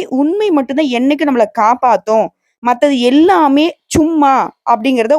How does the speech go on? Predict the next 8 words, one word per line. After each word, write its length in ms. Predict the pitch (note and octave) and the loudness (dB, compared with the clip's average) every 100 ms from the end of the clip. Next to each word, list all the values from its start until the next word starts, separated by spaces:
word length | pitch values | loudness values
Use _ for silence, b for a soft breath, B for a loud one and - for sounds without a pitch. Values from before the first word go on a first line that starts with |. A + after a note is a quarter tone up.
| B3 | 0
உணர்ந்து 400 | B3+ D4+ D#4 F4 | 0 0 0 -2
செயல்படக்கூடியவங்க. 920 | - G#3+ G#3+ G#3 G#3 G3+ F#3+ F#3+ G3 F#3 - _ _ _ _ B A#3 C4 | -2 -2 0 -2 0 -2 -2 -4 -4 -6 -8 _ _ _ _ B 0 2
எல்லாருக்கும் 560 | D#4 G#4 F#4+ F#4+ F#4 | 2 2 0 0 0
உதவியா 320 | C#4+ B3+ D4 C#4 | 0 -2 0 0
இருப்பாங்க, 420 | A#3+ B3+ A#3+ A3+ E4 | -2 -2 -2 -2 -4
பாசத்துக்கு 540 | - A3 C#4 C4+ C4 - | -2 -2 -2 -4 -8 -4
கட்டுப்பட்டவங்க, 720 | B3+ A3 A#3+ B3 A#3 A3 A3+ D4 | -4 -2 -2 -2 0 0 0 0
குடும்பத்துடைய 680 | D4+ E4 F4+ D#4 D4 B3+ | 2 2 0 0 0 2